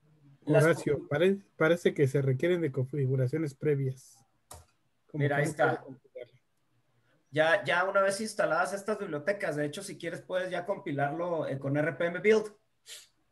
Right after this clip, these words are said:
Speaker 1: Este, ya van a poder, los que, los que sí me están siguiendo, este, ya van a poder jalar, eh, esto que se, estos, este paquete se está generando,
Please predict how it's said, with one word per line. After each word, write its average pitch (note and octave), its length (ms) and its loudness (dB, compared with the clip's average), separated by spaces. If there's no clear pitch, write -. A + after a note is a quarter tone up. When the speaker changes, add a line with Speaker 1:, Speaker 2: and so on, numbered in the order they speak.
Speaker 1:
Este, C#3 600 -2
ya D#3+ 140 2
van E3 160 2
a F3+ 100 0
poder, D3+ 220 2
los D3+ 160 0
que, C#3+ 120 -2
los C3+ 280 0
que C#3 140 -4
sí D#3 100 -4
me D#3+ 80 -6
están F#3 240 -2
siguiendo, G#3 600 -2
este, C#3 640 -4
ya D3+ 180 2
van E3 180 2
a F3 100 -2
poder D3 220 -2
jalar, D#3 280 0
eh, D#3 220 -2
esto D3 240 -10
que E3+ 80 -12
se, C#3+ 180 -12
estos, D3 360 -10
este C#3+ 260 -8
paquete C#3+ 340 -6
se D#3 100 -12
está C#3 180 -8
generando, D3 720 -4